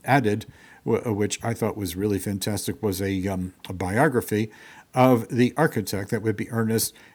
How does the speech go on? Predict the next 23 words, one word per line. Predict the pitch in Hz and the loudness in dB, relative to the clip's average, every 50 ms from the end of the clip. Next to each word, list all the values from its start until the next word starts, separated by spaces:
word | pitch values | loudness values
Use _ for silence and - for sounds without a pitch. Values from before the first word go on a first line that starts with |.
| _ | _
G | - 107 107 101 | -6 -4 -2 -2
W | 107 92 87 92 87 | -2 -2 -2 -2 -2
Dietrich. | 85 113 127 127 - 107 - - - - - _ _ _ _ _ _ _ _ _ _ _ _ _ _ _ _ - - - - - | 0 0 -2 0 -2 -6 -8 -8 -12 -20 -20 _ _ _ _ _ _ _ _ _ _ _ _ _ _ _ _ -20 -20 -20 -10 -4
And | 120 117 110 | 0 0 2
I'd | 98 92 | 2 0
like | 95 101 92 - | -2 -4 -4 -4
to, | - - - 104 98 95 92 90 | -6 -4 -2 -2 0 0 0 0
uh, | 92 90 90 87 | 0 -2 -2 -4
to | - - | -6 -6
share | 92 - - 113 98 80 | -6 -4 -4 -4 -4 -4
that | 85 87 87 | -6 -8 -8
with | 98 110 - - - | -4 -4 -4 -4 -4
you. | 147 165 190 214 | -6 -4 -4 -2
Let | 220 151 87 87 - - | -2 -4 -6 -8 -12 -12
me | 90 85 85 | -12 -12 -12
just | 85 - - - - 95 92 90 | -14 -14 -12 -12 -12 -12 -12 -14
bring | - 95 92 90 104 123 143 147 147 147 151 - - | -12 -10 -8 -6 -4 -4 -2 -2 -2 -4 -4 -6 -8
that | 101 90 85 87 104 117 123 - - _ - - | -10 -12 -8 -6 -6 -6 -6 -6 -10 _ -18 -16
up. | - - - - - - _ _ | -16 -14 -14 -16 -18 -20 _ _
And | - 104 92 82 | -12 -12 -12 -12
here | - 98 98 82 | -10 -10 -8 -6
he | 101 127 165 | -4 -4 -2
is. | - - - - | -2 -2 -2 -4